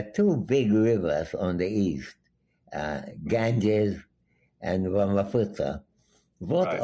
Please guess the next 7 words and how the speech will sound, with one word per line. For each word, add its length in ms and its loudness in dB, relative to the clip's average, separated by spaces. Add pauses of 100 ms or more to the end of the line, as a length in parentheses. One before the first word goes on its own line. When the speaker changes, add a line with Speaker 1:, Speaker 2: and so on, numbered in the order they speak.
(100)
Speaker 1:
originate 760 2
in 520 0
a 160 0
lake 540 -4 (500)
called 380 -2
Manasarovar. 1300 -2 (680)
And 380 -4